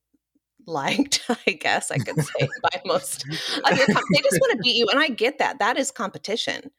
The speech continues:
Speaker 1: you know, and I'm, I'm a competitor, so I fully understand that. Um, but, you know, we, <sighs> yeah, everybody would love to see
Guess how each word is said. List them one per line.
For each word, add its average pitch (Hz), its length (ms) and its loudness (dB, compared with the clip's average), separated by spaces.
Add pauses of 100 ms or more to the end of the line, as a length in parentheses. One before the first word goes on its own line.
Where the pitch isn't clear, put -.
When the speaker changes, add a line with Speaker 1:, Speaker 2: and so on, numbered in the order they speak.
(240)
Speaker 1:
you 196 140 -2
know, 165 160 4
and 156 140 4
I'm, 190 460 0
I'm 175 240 0
a - 40 -4
competitor, - 720 -4
so - 180 -2
I 170 280 0 (480)
fully 175 340 2
understand 127 680 -2
that. 98 260 -6 (480)
Um, 139 460 2 (420)
but, 185 420 2
you 427 140 0
know, 135 380 2
we, 214 140 -16 (200)
<sighs> - 840 -18
yeah, 190 200 2
everybody 208 420 0
would 135 180 -4
love 139 340 -2
to 143 80 -4
see 120 420 -8